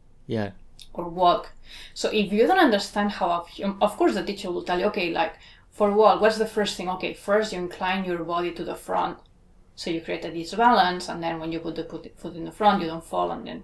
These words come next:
Speaker 2: continue
Speaker 1: Yeah.
Speaker 2: walking, blah, blah, blah." So they will explain you some things.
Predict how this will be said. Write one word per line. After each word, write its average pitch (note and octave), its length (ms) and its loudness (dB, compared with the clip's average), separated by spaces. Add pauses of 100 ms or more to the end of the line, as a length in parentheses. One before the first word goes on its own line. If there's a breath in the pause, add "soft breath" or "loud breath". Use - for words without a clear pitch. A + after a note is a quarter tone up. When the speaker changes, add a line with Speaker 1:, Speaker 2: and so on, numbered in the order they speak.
(100)
Speaker 2:
continue - 320 -4
Speaker 1:
Yeah. A2 100 2
Speaker 2:
walking, A#3 380 0
blah, D#3+ 180 -4
blah, D#3 60 -2
blah." E3 160 -2
So F3+ 200 -4
they G#3 120 6
will A3+ 160 6
explain E3+ 400 -4
you E3 80 -10
some E3 220 -10
things. E3+ 480 -10